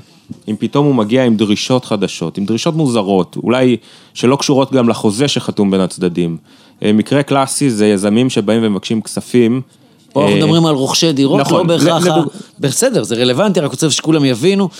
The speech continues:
Speaker 1: כן.
Speaker 2: אנחנו מדברים פה לא רק על הבעלי הדירות הוותיקים, אלא גם על רוכשי דירות מהיזם.
Speaker 1: נכון, וזה קשר שאסור לנתק אותו, שיהיה ברור. זה לא ש-,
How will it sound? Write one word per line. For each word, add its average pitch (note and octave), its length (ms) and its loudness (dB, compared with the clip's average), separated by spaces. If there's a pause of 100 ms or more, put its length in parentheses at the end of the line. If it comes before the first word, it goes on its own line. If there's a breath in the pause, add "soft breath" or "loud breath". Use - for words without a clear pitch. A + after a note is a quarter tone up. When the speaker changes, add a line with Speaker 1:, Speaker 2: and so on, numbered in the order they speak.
(120 loud breath)
Speaker 1:
כן. A#2+ 80 2
Speaker 2:
אנחנו - 140 0
מדברים D3 220 2
פה D#3+ 100 2
לא D#3+ 380 6
רק F3 260 -2
על D3 380 0 (100)
הבעלי A#2 540 2
הדירות A#2+ 360 0
הוותיקים, G#2+ 480 -2
אלא C#3 120 0 (100)
גם B2+ 300 0
על B2+ 100 2
רוכשי A2 280 -4
דירות A2+ 300 0
מהיזם. B2 560 -2 (160)
Speaker 1:
נכון, C3 380 -2
וזה A2+ 180 0
קשר G3 260 -2
שאסור E3+ 360 -2
לנתק D3 280 -2
אותו, F#2 240 -4
שיהיה A#2 240 0
ברור. C3 440 2
זה G2+ 180 0
לא D#3 160 2
ש-, - 120 -4